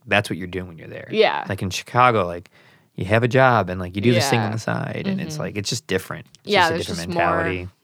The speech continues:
Speaker 2: more going on
Speaker 1: Mm-hmm.
Speaker 2: in that way, like, outside of the industry or whatever. But yeah, it just feels more balanced here.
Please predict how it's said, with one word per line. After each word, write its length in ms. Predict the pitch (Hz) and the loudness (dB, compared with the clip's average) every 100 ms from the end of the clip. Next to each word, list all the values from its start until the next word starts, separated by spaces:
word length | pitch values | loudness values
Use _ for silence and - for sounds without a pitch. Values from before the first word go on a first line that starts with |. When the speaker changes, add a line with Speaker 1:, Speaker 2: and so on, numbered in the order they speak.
| 185 | -8
Speaker 2:
more 20 | |
going 280 | 175 170 - | -8 -8 -8
on 420 | 90 92 95 92 - _ - | -8 -6 -8 -12 -16 _ -10
Speaker 1:
Mm-hmm. 320 | 101 98 90 | -8 -6 -6
Speaker 2:
in 100 | 175 | -8
that 180 | 165 - | -8 -10
way, 280 | - - - | -8 -10 -8
like, 160 | 160 - | -6 -2
outside 600 | 160 - - 160 160 156 | -2 -4 -4 -2 -2 -4
of 420 | 160 - - - _ _ _ | -10 -12 -20 -20 _ _ _
the 80 | - - | -20 -18
industry 680 | - - - - - - - - | -18 -18 -16 -16 -16 -18 -20 -18
or 80 | |
whatever. 460 | - 98 104 67 60 - _ _ _ _ | -14 -12 -8 -8 -10 -14 _ _ _ _
But 260 | - 76 - _ | -12 -12 -12 _
yeah, 180 | 196 170 156 | -4 -4 -4
it 100 | - | -12
just 140 | - - | -10 -4
feels 160 | 403 | -4
more 140 | 320 311 | -2 -2
balanced 500 | 180 165 165 160 - | -2 -2 -4 -8 -6
here. 300 | 160 160 | -4 -4